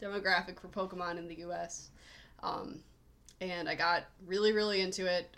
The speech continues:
Um, whatever year Red and Blue, I think it was, like, Christmas of ninety-eight, I got Pokemon Red, played it,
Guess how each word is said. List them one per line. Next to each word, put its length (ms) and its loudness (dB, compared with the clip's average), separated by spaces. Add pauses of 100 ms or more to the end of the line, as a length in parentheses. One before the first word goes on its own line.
Um, 460 -4
whatever 320 4
year 560 2
Red 160 2
and 100 -4
Blue, 240 -2
I 60 0
think 180 -6
it 80 -6
was, 100 -6
like, 140 -6
Christmas 380 -4
of 80 -10
ninety-eight, 480 -4
I 80 -2
got 500 -2
Pokemon 360 -4
Red, 440 2 (720)
played 260 2
it, 340 8